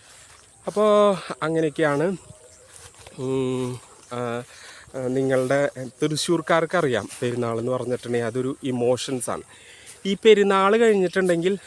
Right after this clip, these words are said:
പെരുന്നാളോടനുബന്ധിച്ച് തന്നെ, ആ, നമ്മുടെ ഇത് വരും, ആ, പൂരങ്ങൾ.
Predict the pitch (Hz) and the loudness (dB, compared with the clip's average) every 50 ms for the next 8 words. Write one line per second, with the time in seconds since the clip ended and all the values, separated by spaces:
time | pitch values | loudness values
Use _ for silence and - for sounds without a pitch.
0 | - - 170 170 175 180 180 175 175 175 180 180 185 185 214 208 190 180 170 151 | -8 -6 -4 0 2 2 4 4 4 4 4 4 4 4 4 4 4 2 2 2
1 | 160 165 165 156 165 156 - - 185 170 170 185 208 - - - - - - - | 2 2 2 0 -2 -4 0 0 2 2 2 2 0 -2 -8 -20 -20 -20 -18 -18
2 | - - - - - 131 131 127 123 127 127 127 127 131 131 127 127 127 123 135 | -18 -18 -14 -10 -6 -2 0 0 2 2 0 0 -2 -2 -2 -2 0 0 0 0
3 | 131 127 127 123 - 151 131 139 143 127 101 92 - - - - - - 120 123 | 0 0 -2 -2 -4 -4 -2 2 2 2 2 0 -4 -12 -16 -14 -12 -10 -8 -8
4 | 117 113 117 117 107 - _ - - - - - - - 147 143 143 147 143 135 | -6 -8 -8 -10 -12 -16 _ -20 -20 -20 -20 -20 -8 -4 -2 0 2 2 2 2
5 | 135 135 127 120 113 110 117 120 | 2 2 2 2 2 0 -2 -4